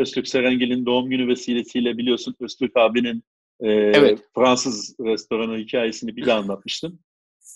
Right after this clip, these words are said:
Speaker 2: Evet,
Speaker 1: Kaç kere
Speaker 2: akıllı ol.
Speaker 1: yiyeceğiz, akıllı ol. <laughs> Ya arkadaşlar, sevgili dostlar, yani bu bir ücretsiz bir platform. Yani de ki,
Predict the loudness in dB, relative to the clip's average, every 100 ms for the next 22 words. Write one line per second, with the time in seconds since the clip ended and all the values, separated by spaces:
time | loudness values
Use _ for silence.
0 | 4 6 6 4 4 4 4 6 4 4
1 | -2 -10 -8 -10 -8 -10 -8 -10 -10 -14
2 | -10 -10 -6 -6 -6 -14 -14 -12 -6 -6
3 | -2 2 2 2 -2 -2 -2 -2 -4 -8
4 | -10 -14 _ _ -20 _ _ _ -4 -2
5 | -2 -4 -6 -8 -4 -6 -6 -4 -4 -4
6 | -6 -6 -4 -6 _ _ -16 -16 -16 -20
7 | -20 -16 -6 -2 2 2 4 2 2 0
8 | 0 -2 -4 0 0 0 0 0 2 2
9 | 2 0 -4 -2 -2 -2 -4 -4